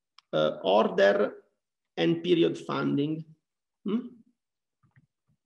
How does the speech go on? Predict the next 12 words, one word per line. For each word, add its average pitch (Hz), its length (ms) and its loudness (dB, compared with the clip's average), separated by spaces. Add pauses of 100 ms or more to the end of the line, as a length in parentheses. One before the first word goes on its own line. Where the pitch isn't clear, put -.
(3750)
Because, 196 540 4
uh, 80 260 4 (1500)
we 196 140 -4
can, 226 400 0
we 190 140 2
can 208 200 2
define, 208 800 2 (1600)
we 165 80 -4
can 180 220 -4
define 170 760 0
a 147 60 -4
function 202 840 -2